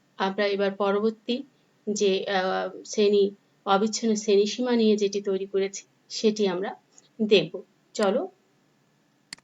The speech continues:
অবিচ্ছিন্ন শ্রেণী সীমা আমরা মান বসিয়ে দিচ্ছি। অবিচ্ছিন্ন শ্রেণী সীমা দেখো মানগুলো আমরা বসিয়ে দিলাম।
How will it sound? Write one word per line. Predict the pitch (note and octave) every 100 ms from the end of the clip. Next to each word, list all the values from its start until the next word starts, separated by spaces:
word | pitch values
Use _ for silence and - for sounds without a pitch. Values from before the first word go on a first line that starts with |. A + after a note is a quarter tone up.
| _ _ - _ _ _
অবিচ্ছিন্ন | - G3+ A3 - C4
শ্রেণী | C4+ - A#3+ A#3+
সীমা | B3 A#3+ A3+
আমরা | G#3+ G#3+
মান | G#3 G3 G3+
বসিয়ে | G3 - A3
দিচ্ছি। | G#3 G3+ - A3
অবিচ্ছিন্ন | F#3+ F#3 G3 - F#3+
শ্রেণী | F#3+ F#3+ F#3+
সীমা | F#3+ G3 F#3
দেখো | F3+ F3+
মানগুলো | F#3 F3+ F3 F3+ F#3
আমরা | F#3 F#3
বসিয়ে | F#3 F#3+ - F#3+
দিলাম। | F#3+ A#3+